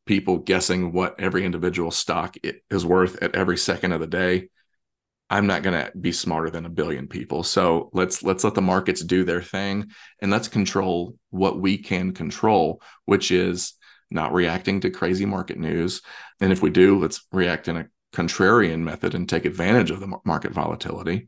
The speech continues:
And let's control our distribution strategies and our tax bracket, uh, manipulation and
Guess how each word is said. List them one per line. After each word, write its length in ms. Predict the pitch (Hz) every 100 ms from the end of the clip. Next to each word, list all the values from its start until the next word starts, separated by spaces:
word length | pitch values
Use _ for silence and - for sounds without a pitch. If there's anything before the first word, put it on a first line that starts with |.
| - - - _ -
And 420 | 98 98 95 92
let's 180 | 92 92
control 600 | - 95 101 98 101 98 -
our 240 | 95 95
distribution 640 | 92 101 107 92 98 - 85
strategies 580 | - 78 76 - 73
and 80 | -
our 80 | 82
tax 320 | - 101 104
bracket, 440 | - 80 78 65 - -
uh, 220 | 82 82
manipulation 800 | 90 85 76 85 80 87 - 78
and 160 | 80